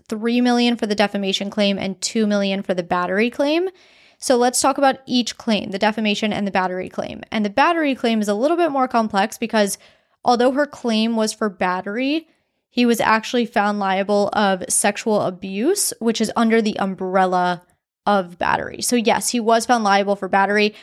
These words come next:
but specifically sexual abuse, and it'll make sense in a second. So in order to prevail on the defamation claim, which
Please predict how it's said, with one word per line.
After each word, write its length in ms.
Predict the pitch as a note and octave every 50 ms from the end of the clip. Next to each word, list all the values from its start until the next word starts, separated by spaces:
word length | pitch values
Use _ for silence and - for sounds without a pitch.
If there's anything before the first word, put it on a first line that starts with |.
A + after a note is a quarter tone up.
| - _ _
but 160 | - A3 -
specifically 760 | - - - - G#3+ - - - B3 A#3 A#3+ A3 - G#3 G#3+
sexual 380 | - G#3+ G3 G3 - G3+ G3
abuse, 320 | F#3+ F3 F#3 F#3+ F#3 - -
and 160 | - G#3 G#3
it'll 160 | G3 G3+ G3+
make 200 | G#3 G#3 G#3+ G#3
sense 280 | - - F#3 F#3 F3+ -
in 100 | - F#3+
a 60 | F3+
second. 420 | E3+ - - - - - - - - _ - - - - - _ _
So 420 | - - C#4+ C#4 C#4 B3+ - - _ -
in 120 | C4+ C#4 -
order 300 | - - D#4+ E4+ A4 A4
to 540 | A4 - - E4+ D#4 D4 C#4+ C#4 B3+ A#3+ A3
prevail 460 | - - B3 A3 G3+ G#3 G3+ G3 G3
on 160 | F3+ - G#3
the 80 | G#3 F#3+
defamation 480 | G3+ G3 - A3 G#3 F#3+ - F#3+ F#3
claim, 220 | - G3+ G3 F#3+ F#3+
which 200 | F#3+ F#3 -